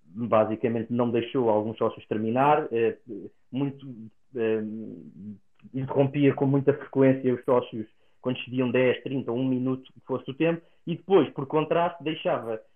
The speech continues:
o Conselho Diretivo, eh, e o Conselho Fiscal até darem as explicações que quisessem durante meia hora ou o tempo que fosse necessário.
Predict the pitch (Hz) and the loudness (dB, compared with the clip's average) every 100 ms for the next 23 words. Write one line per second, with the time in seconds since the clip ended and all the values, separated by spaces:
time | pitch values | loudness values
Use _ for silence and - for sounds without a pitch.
0 | - 120 143 156 143 147 147 175 170 110 | -20 -8 -8 -6 -4 -2 -2 -4 -6 -8
1 | 101 98 - _ _ - 110 107 107 107 | -14 -18 -20 _ _ -4 0 0 0 -2
2 | 104 120 123 127 139 147 135 - 120 120 | -4 -8 -8 -6 -4 -6 -8 -2 0 0
3 | 151 156 165 - 123 156 160 160 - 165 | 0 0 0 -4 -2 0 0 -2 -4 -4
4 | 160 170 165 - 170 147 160 165 170 135 | -2 -4 -6 -8 -4 0 0 -2 -6 -2
5 | 135 139 139 135 147 160 127 131 156 120 | -2 -2 -2 0 2 2 2 0 -2 -4
6 | 110 107 110 113 113 120 135 131 131 - | -4 -4 -4 -6 -10 -14 -6 -6 -8 -4
7 | 147 139 - 151 147 143 _ _ - 165 | -2 -2 -4 -8 -6 -8 _ _ -4 -4
8 | 170 151 123 98 98 | 0 2 2 0 -10